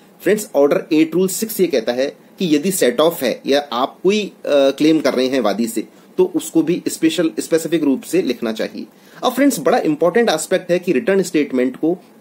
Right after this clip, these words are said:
thirty days में या leave of the court से ninety days में present करना ही चाहिए, अन्यथा माननीय न्यायालय आपको उसके बाद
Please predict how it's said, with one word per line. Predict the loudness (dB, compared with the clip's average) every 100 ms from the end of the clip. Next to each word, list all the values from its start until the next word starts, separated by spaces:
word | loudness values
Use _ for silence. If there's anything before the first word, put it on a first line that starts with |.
| 0
thirty | 0 0 2
days | 2 2 0
में | -2 -2
या | -2 2 4
leave | 4 4 2
of | 0
the | 0
court | 0 -2
से | 0 -4 -4 -10 0
ninety | 2 2 2
days | 2 2 2
में | -4 -2
present | -2 -2 -4
करना | -6 -6 -8 -8 -10
ही |
चाहिए, | -6 -8 -8 -16 -20 -4
अन्यथा | 0 2 0 0 -4 -4 -12 0
माननीय | 2 4 4
न्यायालय | 4 2 2 0
आपको | -4 -4 -4
उसके | -4 -2 0
बाद | 0 -2